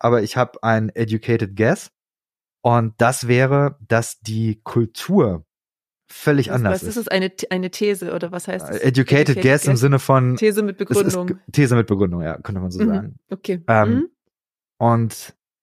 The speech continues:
Speaker 1: ich glaube, dass
Speaker 2: Genau, sag noch, ja.
Speaker 1: so ein, zwei Gedanken dazu. Ich glaube, dass es auf der einen Seite ein Kulturschock ist.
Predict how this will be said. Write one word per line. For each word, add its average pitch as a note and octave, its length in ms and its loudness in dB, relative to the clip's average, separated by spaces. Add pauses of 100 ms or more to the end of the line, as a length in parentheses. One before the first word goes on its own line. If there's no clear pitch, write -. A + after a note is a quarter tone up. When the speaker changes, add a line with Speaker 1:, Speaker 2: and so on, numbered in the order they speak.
(380)
Speaker 1:
ich B2 120 -8
glaube, E3 280 2
dass C#3+ 140 4
Speaker 2:
Genau, F#3+ 120 0
sag F#3+ 140 0
noch, A3 160 -6 (200)
ja. A3 240 -4 (480)
Speaker 1:
so C#3 320 0 (100)
ein, C#3+ 180 -2
zwei D#3 160 0
Gedanken C#3 340 0
dazu. C#3+ 420 -2 (580)
Ich - 140 -12
glaube, E3+ 260 4
dass C3+ 220 2
es C3 160 -6
auf - 140 -6
der A2+ 120 0
einen C#3 200 2
Seite C3 300 2
ein A2+ 140 -4
Kulturschock C#3+ 640 -2
ist. - 340 -6